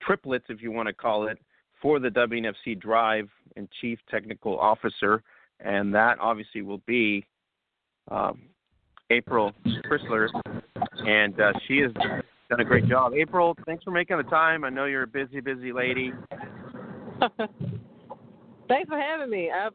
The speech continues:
Speaker 2: I appreciate having the, uh, the forum to talk, you know, talk women's football. I talk it all day, seems like, even
Speaker 1: Well,
Speaker 2: when
Speaker 1: we're
Speaker 2: I'm,
Speaker 1: just tickled,
Speaker 2: you know.
Speaker 1: excited that, uh, this is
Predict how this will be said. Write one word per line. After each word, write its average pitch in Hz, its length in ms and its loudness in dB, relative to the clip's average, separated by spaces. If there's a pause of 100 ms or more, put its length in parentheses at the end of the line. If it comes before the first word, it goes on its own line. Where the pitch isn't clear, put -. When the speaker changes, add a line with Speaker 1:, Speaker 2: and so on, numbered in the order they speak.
(100)
Speaker 2:
I 196 80 0
appreciate 202 600 -10
having 202 300 -16
the, 185 80 -16
uh, 170 380 -12 (320)
the 175 140 -10
forum 214 360 -6 (520)
to 175 160 -12 (180)
talk, 196 260 -2 (200)
you 180 120 -14
know, 160 240 -8 (120)
talk 185 240 2
women's 196 300 -6
football. 165 360 -2
I 147 160 -4 (240)
talk 185 220 2
it 151 60 -6
all 170 240 2
day, 147 360 -4 (720)
seems 151 220 -8
like, 143 300 0
even 165 260 -6
Speaker 1:
Well, 143 160 6
Speaker 2:
when 147 80 2
Speaker 1:
we're 156 100 2
Speaker 2:
I'm, 156 140 -4
Speaker 1:
just 131 120 -12
tickled, 190 280 -2
Speaker 2:
you 143 220 -6
know. 151 60 4
Speaker 1:
excited 151 300 2
that, 135 240 -4
uh, 123 180 0 (460)
this 147 160 -2
is 156 120 -4